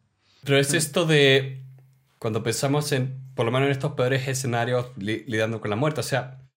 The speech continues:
Speaker 1: es una buena oportunidad para enfrentar un, un proceso que a todos nos pasa. O sea, en noviembre del año pasado enterré a una tía abuela,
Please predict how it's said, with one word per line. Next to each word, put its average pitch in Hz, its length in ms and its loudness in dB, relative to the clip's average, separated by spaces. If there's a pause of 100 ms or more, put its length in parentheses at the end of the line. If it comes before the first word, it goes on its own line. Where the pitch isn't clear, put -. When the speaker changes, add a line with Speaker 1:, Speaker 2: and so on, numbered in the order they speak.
(240)
Speaker 1:
es 123 120 -4
una 151 200 2
buena 147 320 2
oportunidad 131 720 -2
para 123 600 0 (760)
enfrentar 113 920 0 (840)
un, 123 240 -4
un 156 120 -6
proceso 151 380 -2
que 131 200 -2
a 98 140 -2
todos 117 140 2
nos 123 100 -2
pasa. 123 220 -2
O 95 40 -4
sea, 104 340 -2 (880)
en 95 520 2 (260)
noviembre 110 460 2
del 127 60 0
año 131 160 2
pasado 131 800 2
enterré 101 300 -4
a 104 40 0
una 110 140 -2
tía 117 160 0
abuela, 113 580 0